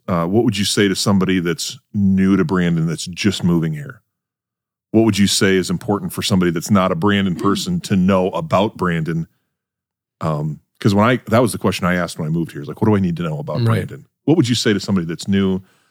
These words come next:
Speaker 1: somebody that comes in that, you know, "I, we just moved here." What do people need to know about Brandon that they, uh, that they might not otherwise get anywhere else other than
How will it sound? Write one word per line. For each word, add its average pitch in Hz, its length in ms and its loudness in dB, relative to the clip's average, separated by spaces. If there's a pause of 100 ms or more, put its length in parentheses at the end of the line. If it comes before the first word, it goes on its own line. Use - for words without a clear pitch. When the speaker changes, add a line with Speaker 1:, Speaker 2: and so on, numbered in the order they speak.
(120)
Speaker 1:
somebody 101 300 2
that 90 180 -4
comes 95 280 0
in 95 340 0
that, 80 140 -6 (580)
you 101 60 -4
know, 87 120 -4
"I, 101 160 -2
we 147 100 -10
just 143 220 -4
moved 139 200 2
here." 110 320 -2 (120)
What 107 260 4
do 185 80 4
people 139 220 0
need 104 160 4
to 87 60 -4
know 90 120 0
about 85 220 -2
Brandon 85 400 -2
that 78 160 -8
they, 85 240 -6
uh, 78 140 -10 (260)
that - 80 -20
they 92 100 2
might 95 200 2
not 98 160 0
otherwise 85 420 -2
get 82 240 -4
anywhere 80 340 -2
else - 240 -10
other 82 160 -6
than 80 300 -12